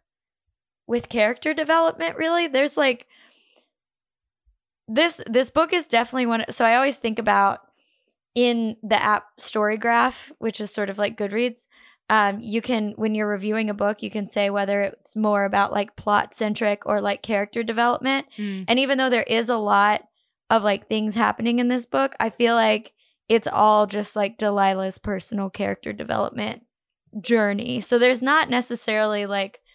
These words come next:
Speaker 1: there is a plot, obviously, but it's more just, like, about Delilah's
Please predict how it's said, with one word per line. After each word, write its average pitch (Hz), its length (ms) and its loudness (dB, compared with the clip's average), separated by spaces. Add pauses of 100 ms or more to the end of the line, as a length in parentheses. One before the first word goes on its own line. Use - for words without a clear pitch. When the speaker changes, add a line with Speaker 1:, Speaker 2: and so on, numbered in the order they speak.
(1600)
Speaker 1:
there 247 160 4
is 269 200 2
a 262 60 -2
plot, 214 360 2
obviously, 196 640 0
but 190 180 -2
it's 196 220 -6
more 196 320 0
just, 185 320 -10
like, 175 280 -6
about 180 420 -2
Delilah's 175 800 -4